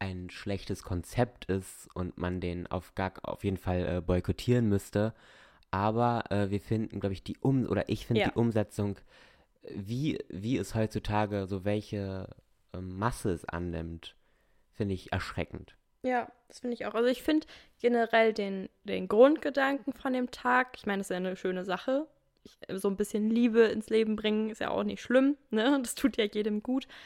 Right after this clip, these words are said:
Speaker 2: Aber was es für ein Ausmaß bekommen hat, wie du auch schon meintest, äh, hat nichts mehr, glaub ich, wirklich mit der richtigen Sache zu tun. Was ich auch noch dazu sagen wollte, das hatten wir gar nicht angesprochen, ist halt auch die, so diese Hoffnung, die man sich macht, vielleicht auch als Single,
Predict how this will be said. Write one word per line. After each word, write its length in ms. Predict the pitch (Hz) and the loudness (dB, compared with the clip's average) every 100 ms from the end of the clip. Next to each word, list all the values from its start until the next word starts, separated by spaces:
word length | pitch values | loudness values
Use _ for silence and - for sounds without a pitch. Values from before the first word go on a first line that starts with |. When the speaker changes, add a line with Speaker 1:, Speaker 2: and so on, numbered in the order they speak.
| - - - | -20 -6 0
Speaker 2:
Aber 200 | 214 214 | 2 2
was 160 | 220 | 0
es 140 | 247 - | -4 -4
für 80 | |
ein 80 | 208 - | -6 2
Ausmaß 500 | 214 240 226 220 220 | 4 4 2 0 0
bekommen 340 | 214 - 220 214 | -4 -4 -2 0
hat, 180 | 220 | -2
wie 60 | 214 | -4
du 120 | 202 | -6
auch 80 | 202 | -6
schon 120 | - 196 | -6 -2
meintest, 540 | 202 208 214 208 - _ _ _ _ - | -2 -2 -4 -8 -12 _ _ _ _ -4
äh, 340 | 190 190 190 - _ _ | -2 -2 -4 -8 _ _
hat 300 | - 208 - | -2 -2 0
nichts 240 | 208 208 208 | -2 -2 -4
mehr, 240 | 196 190 | -4 -4
glaub 140 | - 190 | -4 -4
ich, 140 | 190 | -4
wirklich 240 | - 190 196 | -8 -8 -10
mit 120 | 190 | -8
der 220 | 185 185 - | -8 -8 -12
richtigen 380 | 190 - - - - | -12 -12 -14 -14 -14
Sache 300 | - - - | -14 -14 -18
zu 100 | - | -20
tun. 300 | - - 214 - - | -16 -16 -14 -16 -8
Was 160 | 220 233 | 0 2
ich 180 | 226 | 4
auch 60 | 233 | 6
noch 100 | 262 | 4
dazu 300 | 262 233 - | 2 -4 -4
sagen 260 | 220 220 220 | 0 2 2
wollte, 260 | 220 220 | 0 0
das 140 | 240 233 | -2 -2
hatten 140 | 226 | -2
wir 60 | 226 | 0
gar 100 | 220 | -2
nicht 160 | - | -2
angesprochen, 600 | 226 233 - - 220 220 | -4 -4 -4 -6 -4 -4
ist 200 | 226 - | -4 0
halt 240 | 240 226 220 | 2 2 0
auch 200 | 220 - _ _ | -4 -4 _ _
die, 380 | 214 208 208 220 _ _ _ | -4 -2 -4 -6 _ _ _
so 140 | - | -8
diese 320 | 202 202 202 233 | -2 -2 2 4
Hoffnung, 340 | 240 - 214 | 4 4 0
die 100 | 202 | 0
man 160 | 196 196 | -4 -6
sich 200 | 196 - | -6 -4
macht, 200 | 190 - | -6 -2
vielleicht 300 | 208 208 - | 2 2 0
auch 140 | - | -4
als 240 | - - | -4 -6
Single, 360 | - 220 226 226 | -2 2 4 2